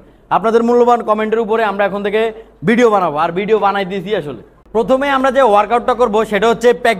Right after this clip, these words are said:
ডেক ply, বাটারফ্লাই ও প্যাক ডেক ply, দুইটাই বলে, অনেকে আসলে বলে এটা। তো এটা কীভাবে করবো আমরা? প্রথমে হচ্ছে আপনি, আহ, অবশ্যই আপনার, আহ,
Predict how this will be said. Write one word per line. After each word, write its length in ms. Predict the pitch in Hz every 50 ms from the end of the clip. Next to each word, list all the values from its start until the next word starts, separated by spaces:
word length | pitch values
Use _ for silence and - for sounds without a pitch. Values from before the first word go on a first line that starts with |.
| 175
ডেক 100 | 214 208 - 151
ply, 160 | 196 165 143 110 - - 123
বাটারফ্লাই 440 | 151 170 180 202 202 - 214 208 208 214 226
ও 20 | 233 226
প্যাক 120 | 208 185 170 160
ডেক 100 | 180 165 160
ply, 120 | 175 170 151 143 147
দুইটাই 260 | 185 180 196 214 214 196
বলে, 140 | 208 202 202 185 170
অনেকে 220 | 180 185 185 185 214 202
আসলে 200 | 190 196 196 202 190 190
বলে 140 | 196 190 185 185 170
এটা। 120 | 165 160 156 - - - - _ _ _
তো 40 | - 208
এটা 100 | 220 240 214 196
কীভাবে 300 | 240 226 233 233 220 233 208 240
করবো 160 | 240 220 233 233
আমরা? 180 | 214 214 226 247 240 233 - - - - - -
প্রথমে 260 | 202 220 190 247 247 262
হচ্ছে 140 | 262 254 254 247 247
আপনি, 160 | 233 247 254 254 254
আহ, 80 | 240 185 190 180 180 180 175 180
অবশ্যই 300 | 180 202 190 202 226 220
আপনার, 240 | 202 208 220 220 214 196
আহ, 460 | 190 - - - - - - 160